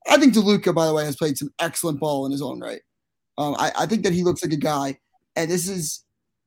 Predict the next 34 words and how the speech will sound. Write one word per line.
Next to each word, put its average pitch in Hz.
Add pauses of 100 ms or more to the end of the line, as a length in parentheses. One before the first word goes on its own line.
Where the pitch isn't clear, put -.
(140)
I 175
think 220
he 208
had 185
one 202
really 196
solid 170
game 165
last 143
year. 160
I -
think, 160
like, 147
his 143
last 147
game 151
of 147
the 143
year 139 (320)
was, 147
was 143
very 151
solid. 139
I 139 (200)
wasn't 175
really 185
sold 165
on 151
him 135 (540)
in 151
the, 135 (340)
in 160
the 156
bubble. 208